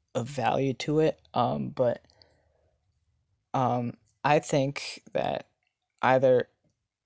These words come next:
you can go two options. Either go outside, learn all your experience, and gain all your experience, and, um, you know, uh, actually hands-on study,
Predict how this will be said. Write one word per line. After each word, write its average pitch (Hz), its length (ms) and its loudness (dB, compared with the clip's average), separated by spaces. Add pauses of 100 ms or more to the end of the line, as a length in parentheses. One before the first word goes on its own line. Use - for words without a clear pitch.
(680)
you 143 160 0
can 139 260 2
go 127 420 4
two 143 280 -2
options. - 640 -2 (1400)
Either 117 480 2 (200)
go 117 140 4
outside, 123 500 2 (100)
learn 123 180 0
all 123 160 2
your 147 120 0
experience, - 800 -6
and 131 160 -4
gain 120 220 -4
all 123 140 -2
your 123 160 -4
experience, - 800 -6
and, - 380 -8 (360)
um, - 260 -12 (480)
you - 100 -10
know, 123 280 -6 (280)
uh, - 260 -8
actually 110 600 -4
hands-on 120 760 -2
study, 120 640 -2